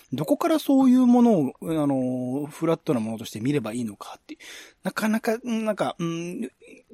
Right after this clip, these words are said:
全てをこうフラットに見るべきかもしれないとは思うけれど、なかなか虫とかをこ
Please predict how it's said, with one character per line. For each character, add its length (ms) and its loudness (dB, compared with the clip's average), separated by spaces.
全 280 0
て 360 4
を 260 6
こ 180 4
う 40 2
フ 100 -4
ラ 140 2
ッ 60 -20
ト 120 2
に 100 0
見 460 0
る 100 2
べ 140 2
き 140 -8
か 100 -4
も 80 0
し 140 -6
れ 80 0
な 120 4
い 60 -2
と 80 0
は 80 2
思 260 2
う 60 0
け 100 -4
れ 80 -2
ど、 180 -4
な 120 -10
か 100 -4
な 60 2
か 140 4
虫 400 6
と 100 0
か 240 4
を 300 2
こ 460 0